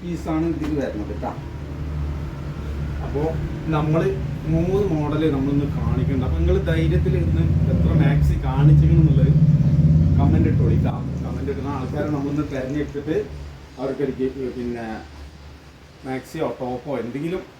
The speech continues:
ഒന്ന് സമ്മാനമായിട്ട് നമ്മൾ കൊടുക്കുന്നുണ്ട് ട്ടാ. അപ്പോൾ ഗിവ് അവേ നിങ്ങൾ പങ്കെടുത്തോളി. ഓക്കെ, അപ്പോൾ നല്ല കോട്ടണിലാണ്, നല്ല മുഞ്ചേറും കിടിലൻ മോഡൽ കിടക്കാച്ച ഐറ്റംസ് ആണ്. നമ്മൾ ഇതിനൊക്കെ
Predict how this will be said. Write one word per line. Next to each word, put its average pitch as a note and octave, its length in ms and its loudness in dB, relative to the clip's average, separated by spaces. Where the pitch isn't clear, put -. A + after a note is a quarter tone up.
ഒന്ന് D3 240 -8
സമ്മാനമായിട്ട് C3 460 -6
നമ്മൾ C3 260 -4
കൊടുക്കുന്നുണ്ട് A2 540 -10
ട്ടാ. G#2+ 100 -10
അപ്പോൾ A#2 240 -12
ഗിവ് C3 220 -4
അവേ D3+ 180 0
നിങ്ങൾ D#3+ 160 -2
പങ്കെടുത്തോളി. C#3+ 580 -6
ഓക്കെ, E3+ 180 -8
അപ്പോൾ G3 240 -4
നല്ല G#3 220 2
കോട്ടണിലാണ്, E3 680 -2
നല്ല C#3+ 180 -4
മുഞ്ചേറും D#3+ 580 -4
കിടിലൻ C#3+ 420 -4
മോഡൽ D3 220 -4
കിടക്കാച്ച C3+ 500 -12
ഐറ്റംസ് A2+ 340 -12
ആണ്. C3 100 -10
നമ്മൾ C3 220 -4
ഇതിനൊക്കെ D#3 380 -4